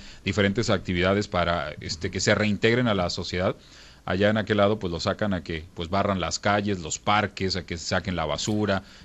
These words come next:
ese tipo de cosas que, pues, este,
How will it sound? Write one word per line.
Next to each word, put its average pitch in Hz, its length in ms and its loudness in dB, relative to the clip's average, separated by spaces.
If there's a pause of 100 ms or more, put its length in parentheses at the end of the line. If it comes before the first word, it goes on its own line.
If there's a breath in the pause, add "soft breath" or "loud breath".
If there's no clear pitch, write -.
ese 123 260 2
tipo 104 260 -2
de 90 80 2
cosas 98 320 0
que, 85 200 -4 (340 loud breath)
pues, 90 340 2 (100)
este, 85 1300 -4